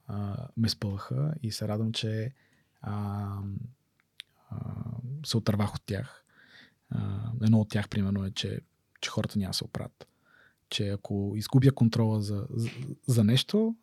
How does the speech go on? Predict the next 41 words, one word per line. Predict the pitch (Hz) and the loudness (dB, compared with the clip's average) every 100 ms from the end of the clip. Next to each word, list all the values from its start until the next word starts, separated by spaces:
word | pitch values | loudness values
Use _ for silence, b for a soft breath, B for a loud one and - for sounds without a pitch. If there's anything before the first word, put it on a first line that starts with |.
| - | -4
а, | 175 175 | -2 -2
човек, | - 156 - | 2 0 4
който, | 139 135 127 | 2 4 4
нали, | 120 110 107 123 _ - | 4 4 0 -6 _ -4
го | 120 | -2
прави, | 107 131 151 175 180 | 2 2 2 2 0
най-вероятно | 180 170 131 123 104 | 2 4 6 4 0
няма | 95 | -2
да | |
се | - | -6
оправи. | - - - B B B B B - | -10 -14 -14 B B B B B 2
Което | 120 131 113 - _ _ - | 4 6 4 2 _ _ -12
със | - | -2
сигурност, | - 117 113 | 4 4 4
нали, | 104 | 4
понякога | 104 98 | 4 2
е | 101 | 0
било | 101 98 | -2 0
вярно, | 95 123 190 180 | 2 4 6 4
по | - | 2
някой | 110 - - | 2 0 -6
път | 107 | -6
просто | - 98 - | -6 -8 -6
съм | - 101 | 0 0
бил, | 98 101 98 - b b b _ | 2 0 -2 -6 b b b _
а, | 104 98 | -4 -4
контрол | 95 104 104 101 | 0 0 2 0
фрик, | - 104 | -2 -4
който | 98 92 | -4 0
не | 101 | 0
иска | 107 - | 0 -2
да, | 110 101 120 | -2 -2 -2
да | 117 | 2
пусне | 127 127 | 4 4
контрола | 113 107 107 101 110 123 | 2 2 2 2 0 0
и | 110 | 0
да | 104 | -2
остави | - 101 101 | -2 -2 -2
други | 101 101 | -2 -4
хора | 101 98 98 | -6 -4 -4
да | 98 95 95 | -4 -6 -6